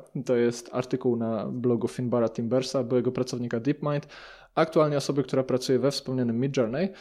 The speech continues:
w którym to artykule pan Finbar Timbers, mm, opisuje pięć, a właściwie pięć, sześć ostatnich lat zmian, mm, modeli opartych o architekturę G P T,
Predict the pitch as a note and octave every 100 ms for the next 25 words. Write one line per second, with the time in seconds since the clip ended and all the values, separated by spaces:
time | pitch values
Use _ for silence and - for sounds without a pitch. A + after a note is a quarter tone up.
0 | - - - G3+ G3 - C#3+ D3 - -
1 | D#3 D3+ D#3+ - - C3 A#2 - C#3+ D3
2 | C3+ A#2+ - C#3+ C#3+ C3 C3 - - -
3 | C3+ B2+ B2 B2 B2 - D3 D3+ D3+ D3
4 | C#3+ C#3 - _ _ _ D#3+ E3 E3 -
5 | _ _ _ _ - A2+ - A2 G#2+ E3+
6 | F3 - D#3+ D#3 B2+ - C#3 C3+ B2+ B2
7 | A#2 B2 A#2 C3+ C3 C3 B2+ - C#3 B2+
8 | B2 A#2+ A#2 A#2 B2 B2 A2+ A2 A#2+ -
9 | - A#2+ A#2 - A#2 A#2+ C#3 A#2 - A2
10 | A2+ C#3 B2+ B2